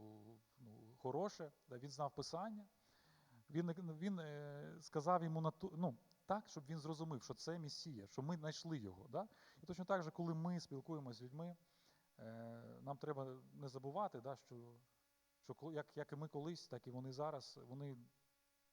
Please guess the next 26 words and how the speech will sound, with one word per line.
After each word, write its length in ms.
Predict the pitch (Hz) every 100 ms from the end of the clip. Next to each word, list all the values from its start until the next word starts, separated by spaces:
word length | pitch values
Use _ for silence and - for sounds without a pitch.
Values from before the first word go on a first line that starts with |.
| _
ну, 140 | 175 127
не, 120 | 135
не 200 | 160 160
розуміють 520 | 160 165 170 139 -
релігійну 560 | 147 123 131 135 143 120
мову, 240 | 135 120
біблійну 420 | 107 117 143 143
мову, 220 | 117 110 107
можливо. 400 | 107 110 107 - _ - - - _ -
Щоб 220 | 127 120
як 280 | 131 127 180
і 140 | 135 127
Пилип 380 | 135 147 165
Натанаїлу, 580 | 135 131 127 131 160 143
точно 220 | 120 127
так 180 | 123 123
же 100 | 117
і 20 |
ми 140 | 123 131
доносили 480 | 120 123 - 120 117 - - - - _
це 180 | - 175
в 40 |
простоті. 580 | - 156 - 156 - 87 - _ _ _ _ _ _ _ _ - - - - - _ _ _ _ _ _ _ _ _ _ _ _ _ _ _ _ _ _ _ _ _ _ _
І 60 | 143
питання 440 | 160 - 180 143
таке, 500 | - 135 156 147